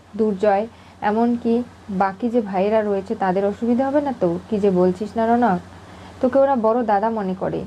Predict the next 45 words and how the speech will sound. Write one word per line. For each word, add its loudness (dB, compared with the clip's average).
হ্যাঁ, 2
পরিস্থিতির -4
চাপে 0
পড়ে 2
একটা 0
খারাপ 0
ঘটনা -2
ঘটে -2
গেছে, 0
যার 0
কারণে -2
তোদের 0
আলাদা 2
হয়ে 0
যেতে 0
বাধ্য -2
হয়েছে, -4
কিন্তু 2
তাই 2
বলে 0
সম্পর্ক -2
থাকবে -2
না, 0
সেটা 0
কি -4
করে 2
হতে -2
পারে? -4
তুই 2
আসলে 0
ওরা 0
খুব -4
খুশি -4
হবে। -4
তুই -4
আসবি 0
তো 2
রনক?" -2
"ঠিক -2
আছে 2
কাকুমণি, -2
তুমি -4
চিন্তা 0
করো -2
না।" -8